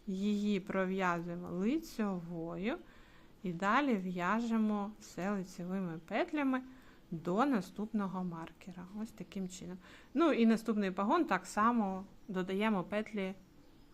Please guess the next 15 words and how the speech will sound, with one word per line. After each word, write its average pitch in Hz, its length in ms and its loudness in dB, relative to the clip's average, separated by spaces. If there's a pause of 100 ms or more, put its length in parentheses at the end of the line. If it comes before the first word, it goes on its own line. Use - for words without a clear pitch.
(200)
м, 180 400 -4
получається, 180 720 -4 (1040)
вже 185 540 2 (280)
в 185 380 0 (160)
бік 208 220 0
рукава, 170 460 -4
тобто 170 360 -10
сюди 202 680 0 (300)
і 202 260 0
сюди. 175 420 -6 (320)
<laughs> 208 80 -6 (1400)
Я 202 180 0
сподіваюся, 202 540 -4
що 190 100 -10
зрозуміла. 185 680 -6